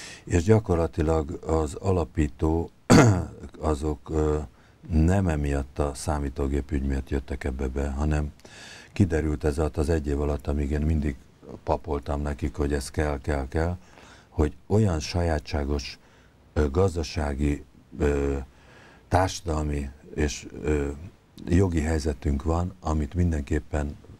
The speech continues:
valamilyen érdekvédelemnek föl kell vállalni. És így megalakultunk, és onnantól kezdve működünk. Hát az első lépések, hogy, hogy például az adórendszer, ugye akkor jött be a, a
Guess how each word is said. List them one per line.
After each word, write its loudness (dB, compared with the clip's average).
valamilyen 0
érdekvédelemnek -2
föl -2
kell -4
vállalni. -4
És 2
így 6
megalakultunk, 4
és 4
onnantól 4
kezdve 2
működünk. 2
Hát 0
az 0
első 4
lépések, 2
hogy, 2
hogy -6
például 2
az 0
adórendszer, 0
ugye 2
akkor 0
jött 0
be 0
a, -4
a -2